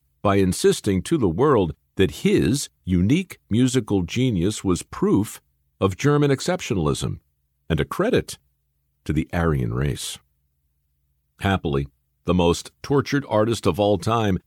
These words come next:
never knew that his music would make it onto Hitler's playlist. A small blessing, perhaps, for the battered boy who was never comfortable in his own skin, the lonesome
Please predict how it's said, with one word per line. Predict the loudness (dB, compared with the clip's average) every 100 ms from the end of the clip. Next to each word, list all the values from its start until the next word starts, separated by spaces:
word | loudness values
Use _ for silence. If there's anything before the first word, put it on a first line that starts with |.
| _
never | -2 0 2 2
knew | 4 4 4 4
that | 2 2
his | 2 2 2
music | 2 2 2 0 -2 -2
would | -2
make | 0 0 0
it | -2 -4 _ -4
onto | -4 0 -2
Hitler's | -2 -4 -4 -4 -4
playlist. | -8 -6 -4 -2 -2 -4 -12 -20 _ _ _ _ _ _
A | -4
small | 0 2 4
blessing, | 2 2 0 -6 -10 _ _
perhaps, | -4 -2 -2 -6 -10 -14 -16 _ _ _
for | -6
the | -4
battered | -2 -2 -2 -4
boy | -2 -2 -2 -6 -12
who | -2
was | 0 2
never | 0 0 -2
comfortable | -2 -4 -2 -4 -2 -6 -8 _ _ -4
in | -2
his | 0
own | -2 -2
skin, | -6 -4 -4 -4 -12 _ _ _ _ _ _
the | -2
lonesome | 0 0 -2 -4 -4 -6